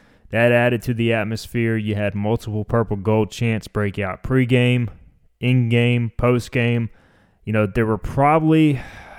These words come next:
you know, rough estimate, three to four thousand East Carolina fans, I would say, there,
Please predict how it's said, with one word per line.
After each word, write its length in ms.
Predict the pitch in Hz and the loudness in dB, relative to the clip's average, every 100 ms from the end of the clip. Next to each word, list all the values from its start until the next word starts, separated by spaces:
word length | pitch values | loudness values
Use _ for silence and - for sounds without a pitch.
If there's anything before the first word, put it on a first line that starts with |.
| - - - | -20 -20 -12
you 80 | 139 | -6
know, 80 | 113 | -4
rough 320 | 107 135 135 | 2 2 4
estimate, 500 | 131 127 - 135 113 | 2 2 0 -2 -2
three 300 | - 113 135 | -4 0 2
to 80 | 127 | 0
four 280 | - 131 127 | -2 -2 -2
thousand 480 | 117 117 117 110 113 | 0 2 2 2 -2
East 200 | 113 - | -4 -4
Carolina 480 | 113 104 107 117 113 | -2 0 0 0 -2
fans, 360 | 120 113 110 | -2 0 0
I 80 | 113 | 0
would 160 | 110 - | -2 -2
say, 260 | 117 110 | 0 2
there, 420 | 107 107 107 101 | 2 2 2 -2